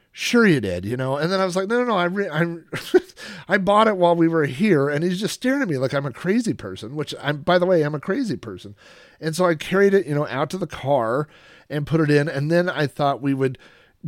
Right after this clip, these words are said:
go inside and, and, you know, I mean, we had to, like, settle up and we wanted to say hi to the people and do all that. So we went inside and the lady who was running it, and then she goes, "Oh, you're the people with all the dolls."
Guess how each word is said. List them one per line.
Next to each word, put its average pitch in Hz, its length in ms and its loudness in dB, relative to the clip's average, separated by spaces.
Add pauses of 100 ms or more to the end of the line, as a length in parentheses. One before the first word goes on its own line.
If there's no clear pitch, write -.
(100)
go 147 260 6
inside 131 680 4
and, 131 180 2
and, 131 200 -4
you 131 100 0
know, 120 300 0
I 117 80 -6
mean, 120 220 -2
we 113 140 0
had 120 160 -2
to, 117 100 -6
like, 110 300 -8
settle 123 480 -6
up 117 180 -6
and 143 120 -2
we 190 120 4
wanted 170 200 4
to 143 60 -2
say 131 200 -4
hi 120 280 -6
to 127 80 0
the 120 100 -4
people 110 380 -6
and 107 120 -8
do 104 140 -6
all 98 120 -8
that. 95 180 -8
So 143 100 -8
we 156 100 2
went 156 200 0
inside 139 600 -4
and 135 100 -2
the 131 60 -2
lady 131 280 2
who 135 80 2
was 139 140 0
running 120 240 -6
it, 120 220 -8 (540)
and 151 140 0
then 170 120 0
she 170 200 0
goes, 151 500 0 (720)
"Oh, 208 760 0
you're 170 280 0
the 226 140 -4
people 170 640 -2
with 151 240 -6
all 160 260 -2
the 143 140 -6
dolls." 139 1500 -4